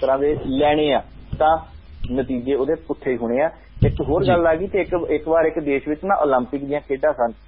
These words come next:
Speaker 1: ਉਹਨਾਂ ਨੇ
Speaker 2: ਜੀ।
Speaker 1: ਸਟੇਡੀਅਮ ਦੇ ਮੈਦਾਨ ਦੇ ਉੱਪਰ ਏਦਾਂ ਦਾ chemical ਛੱਡ ਦਿੱਤਾ ਜਿਹਦੇ ਕਰਕੇ ਮੀਂਹ ਨਾ ਆਵੇ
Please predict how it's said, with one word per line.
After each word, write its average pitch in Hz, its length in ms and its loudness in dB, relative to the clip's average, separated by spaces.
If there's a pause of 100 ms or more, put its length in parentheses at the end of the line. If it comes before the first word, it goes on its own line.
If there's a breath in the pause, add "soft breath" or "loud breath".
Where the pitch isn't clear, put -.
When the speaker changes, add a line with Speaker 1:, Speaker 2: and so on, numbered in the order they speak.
(160)
Speaker 1:
ਉਹਨਾਂ 175 180 2
ਨੇ 202 100 0
Speaker 2:
ਜੀ। - 60 -6
Speaker 1:
ਸਟੇਡੀਅਮ 196 380 0
ਦੇ 208 80 2
ਮੈਦਾਨ 151 380 2
ਦੇ 156 60 2
ਉੱਪਰ 156 200 0
ਏਦਾਂ 151 320 2
ਦਾ 175 100 2
chemical 151 520 0
ਛੱਡ 135 220 0
ਦਿੱਤਾ 139 240 0
ਜਿਹਦੇ 170 300 -2
ਕਰਕੇ 160 320 -2
ਮੀਂਹ 151 280 -6
ਨਾ 180 80 2
ਆਵੇ 120 240 4